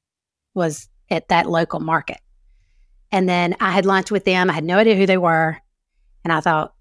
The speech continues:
"Well, yeah, I'm sure I can make it in a black tube. I mean, I can barely make it in any tube right now. I have a thousand tubes, in fact, that I cannot sell.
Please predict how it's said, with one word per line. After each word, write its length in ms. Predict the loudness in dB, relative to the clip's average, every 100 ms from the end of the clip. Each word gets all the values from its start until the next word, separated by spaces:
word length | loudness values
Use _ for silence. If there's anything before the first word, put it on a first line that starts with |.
| _ -6
"Well, 260 | -2 -2 0
yeah, 200 | 2 2
I'm 160 | 2
sure 180 | 2 2
I 60 | 2
can 100 | 2
make 160 | 0
it 60 | 0
in 120 | -2
a 40 | 0
black 260 | -2 -2
tube. 200 | -4 -2
I 60 | -2
mean, 120 | -2
I 60 | -2
can 120 | 0
barely 260 | 2 4 4
make 240 | 2 2
it 80 | 0
in 120 | 2
any 200 | 2 2
tube 280 | 0 -4 -4
right 160 | -6
now. 300 | -8 -10 -12 -8 -2
I 120 | 2
have 160 | 4
a 60 | 2
thousand 520 | 2 4 6 4 0
tubes, 300 | 2 0 0
in 80 | -2
fact, 320 | 0 -2 0
that 100 | 2
I 80 | 2
cannot 400 | 0 0 0 -2
sell. 720 | -6 2 4 4 0 -8